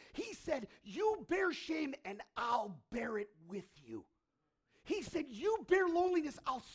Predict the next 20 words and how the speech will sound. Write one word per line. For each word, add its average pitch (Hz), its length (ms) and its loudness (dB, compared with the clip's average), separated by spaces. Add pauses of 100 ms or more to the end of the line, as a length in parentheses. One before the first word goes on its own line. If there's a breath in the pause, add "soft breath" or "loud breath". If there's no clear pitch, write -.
(100)
sit 415 220 2
with 247 180 -6
you 214 180 -8 (160 loud breath)
when 254 240 2
nobody 339 460 6
sits 180 320 -8
with 165 120 -20
you." 220 100 -14
Even 349 200 -2
the 359 240 -4
lepers - 380 0
didn't 233 240 -6
want 202 120 -4
to 180 80 -6
be 202 140 -8
around 175 260 -6
each 170 200 -14
other. 139 280 -8 (2250)
Man, 254 200 0 (340 loud breath)
that's 269 400 2